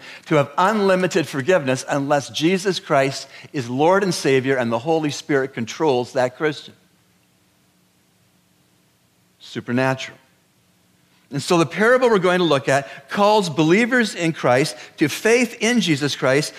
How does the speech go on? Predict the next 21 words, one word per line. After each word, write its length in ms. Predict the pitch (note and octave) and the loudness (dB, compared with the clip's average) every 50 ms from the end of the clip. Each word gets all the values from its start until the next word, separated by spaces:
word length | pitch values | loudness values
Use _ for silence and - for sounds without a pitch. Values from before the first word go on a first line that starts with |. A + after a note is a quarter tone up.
| - - - | -16 -6 -2
not 320 | E3 F#3 G#3+ A#3+ A#3 - - | 0 2 2 2 0 0 0
for 100 | G#3+ F3+ | 0 2
the 100 | E3 C#3 | 2 2
difficult 540 | - A#3+ A#3 - G#3 - - D3+ C3+ C3 | 2 0 0 0 0 -2 0 0 0 0
here, 300 | C#3 C#3 B2 B2+ D#3+ E3 - - - - | 2 2 2 2 2 0 -2 -8 -8 -4
not 260 | E3+ F#3 G3+ G#3 G#3 | 0 0 2 0 0
for 220 | - - G#3 F#3 E3+ | 0 0 2 2 4
the 140 | E3 E3 | 4 4
impossible 600 | D#3 D3 D#3+ F3+ A3 G#3+ G#3+ G#3+ - E3+ C#3 C#3 C#3 | 2 2 0 0 0 2 2 0 -2 -2 -2 0 2
here, 280 | C#3+ C3+ C3+ C#3+ C#3 - - - - | 2 2 2 2 0 -4 -10 -6 -2
but 140 | - D#3+ D#3 | 0 0 0
for 180 | - - F3 | 0 0 0
the 140 | D#3 D#3+ D3+ | 2 2 2
routine, 800 | D3 D3 D3+ D3 C3 - F3 D#3+ C#3+ B2 G#2+ G#2 A2+ - - - _ _ _ _ _ _ _ _ _ _ _ _ _ _ _ _ _ _ _ _ _ _ _ _ _ _ _ _ _ _ _ _ | 2 2 2 2 2 0 0 0 0 0 -2 -4 -8 -12 -18 -20 _ _ _ _ _ _ _ _ _ _ _ _ _ _ _ _ _ _ _ _ _ _ _ _ _ _ _ _ _ _ _ _
the 160 | A2 A2+ A#2+ | -2 0 0
everyday. 600 | B2 B2 A2+ C3 A#2+ A#2 A#2 G#2 G2 A2+ C#3+ D3+ C#3 _ _ _ _ _ _ _ _ _ _ _ _ _ _ _ _ _ _ - | 0 0 0 -2 -2 -2 -2 -2 -4 -6 -10 -16 -20 _ _ _ _ _ _ _ _ _ _ _ _ _ _ _ _ _ _ -8
Verses 460 | A#2+ C3 C3+ C3 B2+ - - A#2+ A#2 | -2 0 0 0 0 -2 -4 -6 -4
seven 380 | - - D3+ C3 B2 B2+ A#2+ A#2+ | -4 0 0 0 0 -2 -4 -8
to 80 | B2 | -8
ten 280 | A2+ - - C3 A#2+ B2 | -10 -6 -4 -4 -2 -2
again. 400 | A#2+ A2 A2 A#2 C3 D3+ E3+ | -2 -2 -2 -2 -2 -4 -6